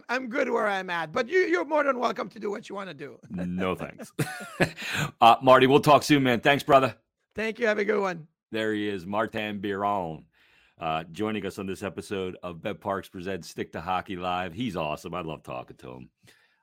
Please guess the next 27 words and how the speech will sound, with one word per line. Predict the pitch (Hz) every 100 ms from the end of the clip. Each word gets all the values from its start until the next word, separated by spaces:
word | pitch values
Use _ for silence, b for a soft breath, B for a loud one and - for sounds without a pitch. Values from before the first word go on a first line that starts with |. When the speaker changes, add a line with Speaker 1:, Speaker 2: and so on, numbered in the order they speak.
| -
Speaker 2:
Oh, | 73 131 113
man, | 117 58 58 58
so | - 80
fantastic. | - 65 57 62 55 - 67 -
Uh, | 67 60
Flyers | - 95 90 78
Sabres | - 73 64 -
tonight, | - 64 60 60 _ _ _ _ -
and, | 71 69 131 92
uh, | 64 64 -
we | 80 73
will | 65 64 -
talk | 80 64
about | 62 76
that | 67
on | 62
Wednesday. | 69 95 104 - 139 160 B B B
Flyers | 92 82 -
play | 90 80 78 80
on, | 85 76 76 71
uh, | 69 65 71 _ _ -
Wednesday | 87 87 - 82 -
as | 73 -
well | 95 135 85
against | 87 92 90 -
the, | 92 92 87 87 82 b b b b _ -
uh, | 78 80 78 80 80 78 80 80 85